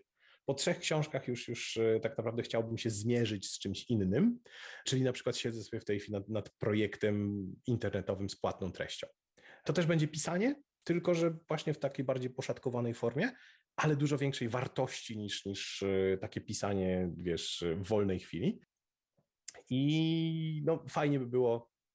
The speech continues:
właśnie sobie coś takiego, e, coś takiego ogarnąć, więc, więc, e, to nie wiem, co jeszcze będę robił.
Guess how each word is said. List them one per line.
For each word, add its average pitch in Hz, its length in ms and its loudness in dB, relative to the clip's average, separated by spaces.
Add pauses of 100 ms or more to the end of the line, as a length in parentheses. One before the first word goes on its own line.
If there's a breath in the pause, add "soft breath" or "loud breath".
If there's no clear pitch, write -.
(300)
właśnie 98 280 -4
sobie 92 180 -10
coś - 160 -12
takiego, 87 680 -2
e, - 60 -6
coś - 160 -6
takiego - 280 0
ogarnąć, 78 420 -2
więc, 90 180 0
więc, 92 360 -2
e, 90 220 4
to 170 380 2 (640 soft breath)
nie 120 120 4
wiem, 85 120 -4
co - 120 -10
jeszcze - 180 -10
będę - 180 -10
robił. - 200 -10